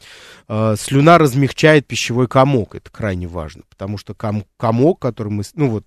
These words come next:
пища, которую мы съели, даже если это был, например, сухой кусок хлеба, м, обязательно нужно будет, э,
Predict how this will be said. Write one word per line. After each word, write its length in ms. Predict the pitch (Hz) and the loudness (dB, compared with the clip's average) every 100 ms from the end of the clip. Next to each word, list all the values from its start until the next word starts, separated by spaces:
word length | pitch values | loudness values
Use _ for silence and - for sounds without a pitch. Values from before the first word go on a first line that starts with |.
| _ | _
пища, 300 | - 165 - | -8 -4 -4
которую 400 | 120 104 92 98 | -6 -8 -8 -8
мы 100 | 98 | -6
съели, 480 | 101 - 101 143 175 | -8 -8 0 0 0
даже 380 | 127 117 127 113 | -6 -4 -2 -2
если 180 | 107 107 | -6 -10
это 140 | - | -18
был, 180 | 110 104 - _ | -12 -12 -12 _
например, 280 | 117 117 107 | -8 -4 -4
сухой 400 | - 120 - 117 | -4 -8 -4 -4
кусок 440 | - 110 - 101 - | -4 -14 -12 -12 -12
хлеба, 460 | 117 120 165 165 - _ _ _ _ | -6 -2 0 -2 -6 _ _ _ _
м, 220 | 110 110 - | -14 -12 -8
обязательно 720 | 123 127 113 131 - 139 127 | -2 0 2 0 0 0 2
нужно 380 | 117 120 117 | 0 0 -2
будет, 340 | 107 120 113 110 - | -4 -8 -8 -10 -8
э, 300 | 110 110 | -8 -6